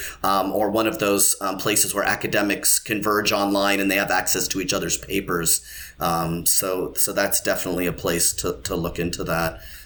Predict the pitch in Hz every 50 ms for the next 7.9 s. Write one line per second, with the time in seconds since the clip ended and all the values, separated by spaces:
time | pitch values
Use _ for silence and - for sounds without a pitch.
0 | - - 98 101 101 98 98 101 101 123 131 131 - 139 131 131 147 135 131 131
1 | - - - 143 143 147 151 143 - - 131 127 127 135 123 117 113 120 135 131
2 | - 139 120 113 110 110 - - - - - - - 127 131 135 143 147 151 143
3 | - 135 123 117 117 113 107 - - - - 117 135 147 170 185 170 - - 139
4 | 113 101 101 - 117 135 156 160 151 135 120 - - 110 107 - 127 123 - 117
5 | 110 113 107 107 110 110 110 123 117 117 113 113 110 - - 110 113 120 117 110
6 | 113 117 113 110 - - - 127 127 - - 117 113 113 - - 113 107 117 104
7 | 101 98 - - 120 120 117 120 123 123 - 117 110 113 113 110 104 -